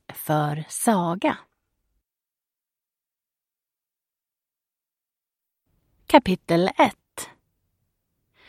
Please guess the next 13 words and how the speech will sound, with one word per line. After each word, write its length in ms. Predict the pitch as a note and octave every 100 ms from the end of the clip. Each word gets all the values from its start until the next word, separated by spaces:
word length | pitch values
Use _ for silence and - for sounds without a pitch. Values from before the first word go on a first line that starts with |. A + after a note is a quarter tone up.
| - - _
Tingeling 580 | - F#3 F#3+ B3 C#4+ C#4
svävade 560 | C4 G#3 E3+ D#3 F3
lyckligt 580 | G3 A#3 - B3+ A#3+ -
genom 200 | A3 G#3+
molnen. 600 | F3 C#3+ D3 A#2+ D3+ F3+ - _ _ _ _
Rosetta, 720 | - F3+ F#3+ E3+ - G#3 D4 D#4+
Silverdagg, 840 | - G3 D#3+ D3+ D#3 G3+ C#4 - _
Iridessa 760 | G3+ F#3 F3+ F3 - - G#3+ C4+ _
och 240 | G3 G#3
Vinka 500 | D4 G3 - F4+ - -
flög 360 | - F#3+ E3 E3+
bakom 420 | F3+ D3+ - C4
henne. 340 | G#3 D#3 F3+